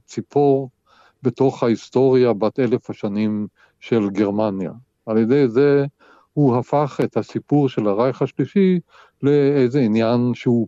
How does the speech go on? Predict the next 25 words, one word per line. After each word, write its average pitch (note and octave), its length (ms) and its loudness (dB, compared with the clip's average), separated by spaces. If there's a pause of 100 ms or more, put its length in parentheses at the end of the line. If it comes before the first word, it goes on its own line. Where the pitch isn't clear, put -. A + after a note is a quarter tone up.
פעוט D#3 520 0 (420)
בתוך B2 360 -2
ההיסטוריה A#2 680 2
הגדולה. G#2+ 520 0 (160)
זה A#2 120 2
נקרא A2+ 380 -2
רלטיביזציה G#2+ 1000 -2 (380)
של A2 220 -2
ההיסטוריה, A2 880 0
זה B2+ 80 0
דבר G#2 280 0
שמאפיין G#2 680 -4 (400)
ניאו-נאציזם, A#2 840 0 (100)
וזה G#2+ 220 0
דבר G#2 340 -2
שמצדיק A2+ 760 -6 (600)
במידה G#2 320 0
רבה F#2+ 440 -2 (720)
את, - 200 -4
אה, A#2 120 2
מה G#2+ 180 0
שעשו G#2+ 600 0
הנאצים, G2+ 920 -2
אה, G2 140 -2
בעצמם. G2 640 -2